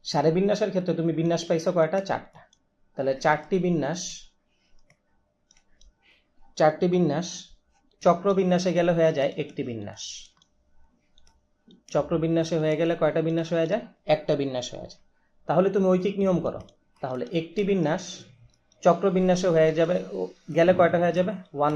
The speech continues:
by চারটি বিন্যাস। তাহলে আমি কি বলতে পারি যে ফোর factorial-টি বিন্যাস, কেননা এবিসিডি এর, এবিসিডি এর বিন্যাস সংখ্যা কয়টা? ফোর factorial না? তাহলে ফোর factorial-টি বিন্যাস তোমার ইয়া গেলে কত হবে?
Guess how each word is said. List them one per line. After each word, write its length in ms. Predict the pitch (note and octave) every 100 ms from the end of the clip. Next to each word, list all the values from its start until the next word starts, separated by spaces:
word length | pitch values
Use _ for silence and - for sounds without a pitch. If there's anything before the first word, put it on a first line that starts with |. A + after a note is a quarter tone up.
| D3+
by 100 | E3
চারটি 320 | E3 D#3 E3
বিন্যাস। 360 | D#3 D#3 D#3 - - _ _ _ _ _ _ -
তাহলে 240 | D#3 G3+
আমি 160 | G3 F#3+
কি 80 | F#3+
বলতে 220 | G3+ G3+
পারি 200 | G#3+ F#3
যে 120 | D3 C#3+ - -
ফোর 240 | F#3 G#3+ A3+ -
factorial-টি 760 | F3+ - - F#3+ F#3+ F#3+ F#3 F#3+
বিন্যাস, 440 | D#3 D3 C3 D#3 - - - _ _ _ _ _ _ _ - -
কেননা 240 | E3 F3
এবিসিডি 600 | E3+ F#3 F#3+ F#3+ G3 F#3
এর, 120 | G3+ F3+ - - -
এবিসিডি 480 | F3 F#3+ F3+ F#3+ G3
এর 80 |
বিন্যাস 280 | E3+ F3+ F#3
সংখ্যা 220 | F3+ F3+ F3+
কয়টা? 240 | D#3+ B2
ফোর 200 | A#2+ F3 F#3+
factorial 420 | F3+ F#3 F3+ G3 F#3
না? 60 | - _ _ _
তাহলে 160 | D#3 D3
ফোর 220 | F3+ G3+ F#3+
factorial-টি 560 | F#3+ G3 F#3+ G3 F#3
বিন্যাস 400 | E3 D#3 D3+ C#3 - - - - _ _ -
তোমার 280 | D#3 C#3+ C3+ - - _ _ _ _ _ _ _ _ -
ইয়া 200 | D3+ C3+ B2 - _ - D#3
গেলে 180 | E3 F3+
কত 140 | F3+
হবে? 240 | F#3 F3+